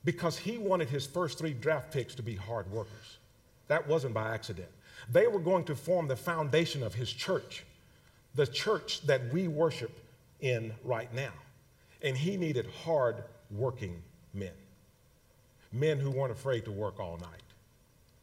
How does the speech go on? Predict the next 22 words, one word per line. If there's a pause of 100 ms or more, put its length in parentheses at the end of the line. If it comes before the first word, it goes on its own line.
(680)
By
the
way, (120)
you
know
the
rest
of
that
story. (340)
Peter
took
the
net
out (200)
after
saying,
"Jesus,
we
worked
all
night."